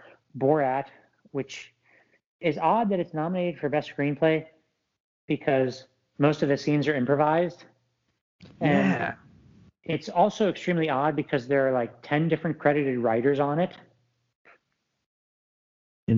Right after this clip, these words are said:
Speaker 2: Interesting.
Speaker 1: Yeah, that, you know, normally it's, like, one or two people. Um, sometimes a little more, but I've never seen a movie with ten different writers.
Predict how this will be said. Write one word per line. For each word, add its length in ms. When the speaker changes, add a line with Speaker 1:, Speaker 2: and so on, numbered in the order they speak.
Speaker 2:
Interesting. 500
Speaker 1:
Yeah, 540
that, 320
you 240
know, 200
normally 560
it's, 120
like, 180
one 220
or 80
two 180
people. 500
Um, 460
sometimes 460
a 20
little 180
more, 260
but 160
I've 120
never 220
seen 500
a 140
movie 280
with 140
ten 180
different 240
writers. 480